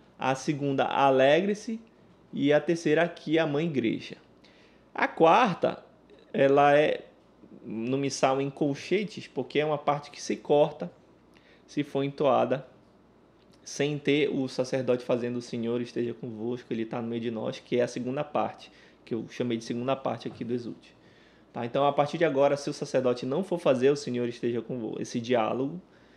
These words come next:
a gente corta até o final do diálogo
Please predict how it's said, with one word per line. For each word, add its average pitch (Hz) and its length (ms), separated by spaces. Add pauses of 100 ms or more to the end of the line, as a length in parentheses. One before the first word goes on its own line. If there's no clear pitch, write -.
(280)
a 117 100
gente 127 280
corta 135 600 (240)
até 156 460
o 180 60
final 160 560 (760)
do 131 160
diálogo 123 640